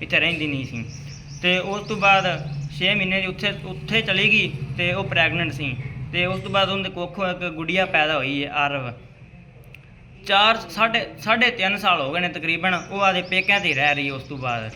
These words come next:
ਤੇ ਮੈਂ ਦੋ ਸਾਲ ਕੋਰਟ ਦੇ ਵਿੱਚ ਕੇਸ ਵੀ ਕੀਤਾ ਵੀ ਮੈਂ ਆਪਣੀ ਗੁੜੀਆ ਨੂੰ ਤੇ ਉਹਨੂੰ ਵਸਾਉਣਾ ਚਾਹੁੰਦਾ ਹਾਂ,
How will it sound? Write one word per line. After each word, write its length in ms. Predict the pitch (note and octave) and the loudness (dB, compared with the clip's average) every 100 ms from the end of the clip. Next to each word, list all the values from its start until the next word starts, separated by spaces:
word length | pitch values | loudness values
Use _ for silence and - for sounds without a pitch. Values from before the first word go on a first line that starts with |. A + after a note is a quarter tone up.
| - - - - - - | -16 -20 -20 -20 -20 -4
ਤੇ 260 | F3+ F3+ F3+ | 0 2 2
ਮੈਂ 300 | F#3+ F#3 G#3 | 2 4 4
ਦੋ 240 | F#3 G#3 | 2 -2
ਸਾਲ 280 | A3+ G3+ G3 | 2 4 4
ਕੋਰਟ 320 | G3 G3 G3+ | 0 -2 -2
ਦੇ 80 | G3+ | -2
ਵਿੱਚ 160 | G3 F3 | -4 -2
ਕੇਸ 280 | F3+ G3 G3 | 0 0 0
ਵੀ 100 | F#3+ | -2
ਕੀਤਾ 260 | F3 F#3 | 0 0
ਵੀ 80 | F#3 | 0
ਮੈਂ 260 | F3 F3 F3 | 2 2 2
ਆਪਣੀ 160 | E3 | 0
ਗੁੜੀਆ 320 | D#3+ D#3+ F3 | -6 -2 0
ਨੂੰ 140 | F3+ F3 | 0 -2
ਤੇ 60 | |
ਉਹਨੂੰ 140 | F3 F3 | -4 -4
ਵਸਾਉਣਾ 380 | D#3 D#3 D#3+ D#3+ | -4 -2 -2 -2
ਚਾਹੁੰਦਾ 260 | D#3 C#3 | -4 -4
ਹਾਂ, 180 | C3 A2+ | -4 -6